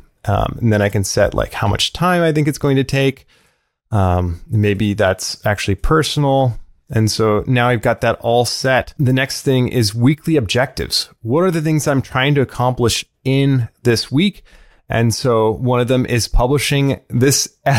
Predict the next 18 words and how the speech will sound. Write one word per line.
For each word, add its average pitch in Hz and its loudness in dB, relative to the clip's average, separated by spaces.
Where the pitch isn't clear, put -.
this 135 2
podcast 147 -2
episode. 120 0
And 110 0
so 107 0
you'll 113 0
see 127 0
that 104 0
it's - -2
actually 120 0
in 123 0
progress. 117 -2
You 117 -2
got 107 4
the 107 4
time 117 -2
estimated 117 0
and, 98 0